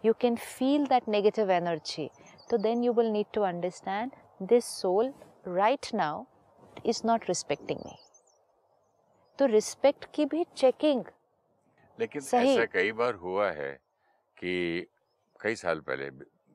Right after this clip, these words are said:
Speaker 2: बीस पच्चीस साल पहले, मैं ये एनर्जी को देख नहीं पाता था, बार-बार से जो करता था,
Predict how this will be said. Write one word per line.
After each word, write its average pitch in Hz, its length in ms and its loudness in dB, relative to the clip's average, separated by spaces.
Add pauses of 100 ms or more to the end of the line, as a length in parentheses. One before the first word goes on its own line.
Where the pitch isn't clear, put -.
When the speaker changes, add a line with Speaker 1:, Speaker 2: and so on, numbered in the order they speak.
(160)
Speaker 2:
बीस 87 260 -8
पच्चीस 90 320 -6
साल 80 180 -2
पहले, 69 320 -10 (440)
मैं 92 160 -4
ये 104 200 0
एनर्जी 90 360 -4
को 90 160 -8
देख 78 280 -6
नहीं 80 120 -10
पाता 71 320 -4
था, 78 100 -6
बार-बार 85 500 -2
से - 160 -14
जो 87 120 -8
करता 82 340 -4
था, 98 180 -8